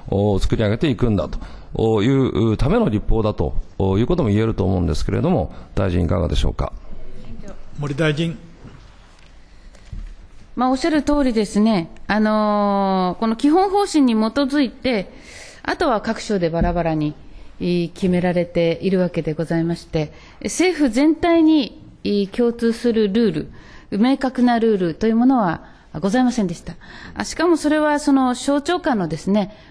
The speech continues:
Speaker 3: 申し訳-、申し合わせ事項を、に、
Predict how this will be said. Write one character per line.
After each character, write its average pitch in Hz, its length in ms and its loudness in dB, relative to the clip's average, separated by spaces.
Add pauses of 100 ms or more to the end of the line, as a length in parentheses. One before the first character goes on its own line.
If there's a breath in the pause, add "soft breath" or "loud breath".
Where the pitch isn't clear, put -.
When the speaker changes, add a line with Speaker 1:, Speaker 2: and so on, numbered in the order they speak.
Speaker 3:
申 277 220 4
し 294 180 0
訳-、 294 300 -2 (120)
申 277 280 4
し 285 340 0
合 214 100 0
わ 277 120 2
せ 277 180 0
事 240 140 0
項 - 320 -4 (340 loud breath)
を、 190 220 0 (220)
に、 131 1080 -4